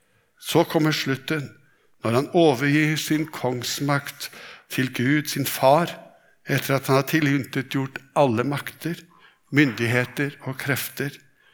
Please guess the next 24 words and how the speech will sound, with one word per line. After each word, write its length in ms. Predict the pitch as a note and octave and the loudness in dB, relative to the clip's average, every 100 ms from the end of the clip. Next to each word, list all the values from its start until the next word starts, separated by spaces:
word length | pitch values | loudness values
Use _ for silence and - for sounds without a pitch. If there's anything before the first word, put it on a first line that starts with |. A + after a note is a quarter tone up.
| _ _ - | _ _ -10
For 160 | - | -2
han 200 | A2 D3+ | 4 4
skal 240 | F3 - D#3+ | 2 0 4
være 220 | D#3 E3 | 4 4
konge 420 | - F3 C#3+ C3+ | 0 2 2 0
helt, 720 | D#3+ - D3+ E3 D3 - - - _ - - - - | -2 0 2 2 0 -4 -14 -14 _ -20 -20 -20 -2
til 160 | C#3+ | -2
Gud 380 | B2 C#3 D3+ D#3 | 0 0 2 4
har 80 | D3+ | 4
lagt 300 | D3 C#3 - | 4 2 0
alle 320 | F#3+ D3+ B2 C#3 | 2 4 2 -2
fiender 720 | - E3 A#2+ A2 A2 C3+ C3 - - - - _ _ | 0 0 0 -2 0 0 -2 -8 -20 -20 -20 _ _
under 300 | B2 B2+ C#3 B2 | -2 2 2 2
hans 320 | C3+ - - | 0 0 -6
føtter. 560 | - A#2 G#2+ - - C#3 - _ _ - - - _ - | -4 -4 -4 -6 -8 -8 -12 _ _ -20 -20 -20 _ -2
Den 140 | A#2 A2 | 0 0
siste 720 | - F#3 - - - E3 D3+ - - - _ - | 0 0 0 -4 0 0 0 -6 -20 -20 _ -4
fienden 720 | - E3 A2+ A#2+ D3 C#3+ G#2+ G#2 - _ _ _ | 2 4 2 2 4 4 -2 -10 -20 _ _ _
som 320 | - - C#3+ C#3 | -10 -2 0 4
ble 160 | D3 | 4
tilintetgjort, 1040 | D3 E3+ D3+ C#3 G2 B2 G#2+ C#3 C3+ - - - - - | 4 0 2 0 0 -4 -4 -4 -4 -8 -12 -12 -10 0
er 240 | B2+ C3 A#2 - - _ _ - | 2 2 0 -12 -18 _ _ -4
døden. 400 | A2 B2 C#3+ C3+ - _ _ _ _ _ _ _ - | -2 -2 -4 -8 -12 _ _ _ _ _ _ _ -8
For 240 | - A#2 | -2 -2